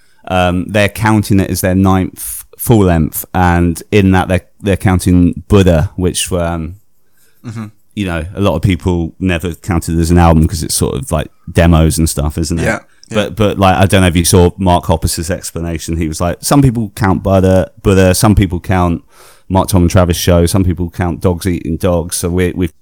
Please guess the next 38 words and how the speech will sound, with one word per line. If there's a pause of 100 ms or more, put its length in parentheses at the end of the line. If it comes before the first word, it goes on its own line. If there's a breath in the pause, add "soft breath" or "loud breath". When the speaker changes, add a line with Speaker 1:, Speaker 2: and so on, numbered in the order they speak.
(140)
Speaker 1:
just
decided
to
count
Buddha,
so
this
is
our
ninth
album." (600 soft breath)
Um, (140)
Speaker 2:
Cool.
Speaker 1:
so
yeah,
so
we've
got
the
artwork,
we've
got
a,
a
release
date,
September
twentieth, (600)
and
we
now
have (240)
four
songs
they've
released
from
it.